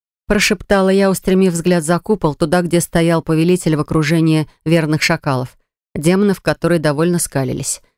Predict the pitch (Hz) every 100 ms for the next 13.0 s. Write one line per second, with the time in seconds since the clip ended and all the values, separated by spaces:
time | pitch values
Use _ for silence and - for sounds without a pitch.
0 | _ - - 202 175 185 190 202 180 185
1 | 196 196 _ _ _ - 185 185 185 180
2 | 196 - _ _ _ _ _ _ _ -
3 | 214 233 - 269 254 - 254 - 240 240
4 | 233 214 - 220 151 131 _ _ _ _
5 | _ _ _ _ _ _ _ _ - 214
6 | 466 - - 165 175 190 202 - - -
7 | _ _ _ _ - 240 196 165 165 165
8 | 175 175 165 165 151 - _ _ _ -
9 | 202 - 180 226 208 165 185 196 214 160
10 | 170 147 165 160 165 180 - 175 175 180
11 | 139 151 147 156 - 110 - - _ _
12 | _ - 220 247 277 480 - - 156 156